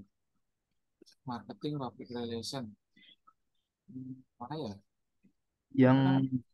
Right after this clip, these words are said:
Speaker 2: menjarah ke brand awareness, Ustadz.
Speaker 1: Oh, brand awareness.
Speaker 2: Iya.
Speaker 1: Itu
Speaker 2: Pencil.
Speaker 1: pen-, itu
Speaker 2: Apa?
Speaker 1: penelitian
Speaker 2: Teori
Speaker 1: terbaru.
Speaker 2: pencils.
Speaker 1: Nah, teori apa?
Speaker 2: Pencils, apa? Eh,
Speaker 1: Pencil.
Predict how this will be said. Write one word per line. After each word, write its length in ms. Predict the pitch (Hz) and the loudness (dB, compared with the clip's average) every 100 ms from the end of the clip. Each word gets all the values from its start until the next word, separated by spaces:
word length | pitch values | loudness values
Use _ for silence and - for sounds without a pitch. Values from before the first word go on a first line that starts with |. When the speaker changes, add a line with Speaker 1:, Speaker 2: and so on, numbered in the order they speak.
| _ _ - | _ _ -2
Speaker 2:
menjarah 500 | 131 135 135 139 147 - | 4 8 10 10 8 8
ke 160 | 147 147 147 147 143 143 | 8 10 10 10 8 4
brand 240 | 135 143 139 | 4 6 6
awareness, 320 | 135 139 156 113 | 4 2 0 -4
Ustadz. 100 | - _ _ _ _ _ - 180 - - 107 | -8 _ _ _ _ _ -16 -16 -18 -14 -8
Speaker 1:
Oh, 220 | 107 123 - | -4 -4 -6
brand 220 | 131 131 131 | -6 -4 -2
awareness. 560 | 139 160 131 - - _ _ _ _ | 0 0 -2 -10 -14 _ _ _ _
Speaker 2:
Iya. 240 | 127 113 127 - _ - | 0 0 0 -10 _ -12
Speaker 1:
Itu 120 | - | 0
Speaker 2:
Pencil. 340 | 147 147 160 151 | 6 10 12 12
Speaker 1:
pen-, 160 | 160 160 - - - - | 10 -6 -12 -16 -16 -8
itu 260 | - 135 165 | -4 2 2
Speaker 2:
Apa? 120 | 202 | 2
Speaker 1:
penelitian 260 | 180 165 151 | 0 2 10
Speaker 2:
Teori 180 | 156 160 | 12 12
Speaker 1:
terbaru. 340 | 156 156 131 143 | 8 4 4 6
Speaker 2:
pencils. 380 | 151 147 139 - - _ _ _ - | 8 8 8 2 -18 _ _ _ -6
Speaker 1:
Nah, 120 | 208 | -4
teori 300 | - 170 165 165 | -2 -4 -2 -4
apa? 140 | 202 247 _ _ _ _ _ _ _ _ - | -4 -8 _ _ _ _ _ _ _ _ 4
Speaker 2:
Pencils, 480 | 127 131 135 131 123 - | 8 8 8 6 4 0
apa? 140 | 123 - _ _ _ - | -2 -2 _ _ _ 6
Eh, 280 | 147 151 151 | 10 12 10
Speaker 1:
Pencil. 240 | 185 151 | 8 -2